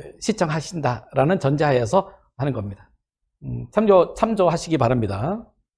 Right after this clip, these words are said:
네, 공법 분석을 해보면요. 네, 지목은 대지고요.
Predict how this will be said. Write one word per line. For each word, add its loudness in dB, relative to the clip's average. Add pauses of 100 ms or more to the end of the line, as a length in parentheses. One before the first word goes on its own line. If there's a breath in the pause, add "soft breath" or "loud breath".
(1300)
네, 0
공법 0
분석을 4
해보면요. -2 (4000)
네, -4
지목은 2
대지고요. 4